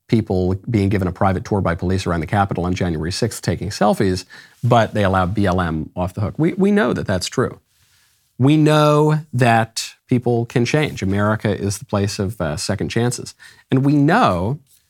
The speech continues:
that candidates who have nothing to lose are sometimes the very best candidates.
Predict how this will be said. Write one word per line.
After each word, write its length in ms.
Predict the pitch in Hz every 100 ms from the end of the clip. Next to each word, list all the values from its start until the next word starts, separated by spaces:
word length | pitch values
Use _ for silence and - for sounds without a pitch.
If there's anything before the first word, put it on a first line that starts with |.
| _ -
that 300 | 123 117 -
candidates 500 | - 151 190 127 -
who 80 | 139
have 160 | 107
nothing 440 | 101 104 131 131 113
to 100 | 110
lose 460 | 160 185 117 123 -
are 80 | 113
sometimes 880 | - 269 240 101 104 110 - - _ -
the 80 |
very 160 | 135 156
best 260 | 190 202 -
candidates. 520 | - 101 - -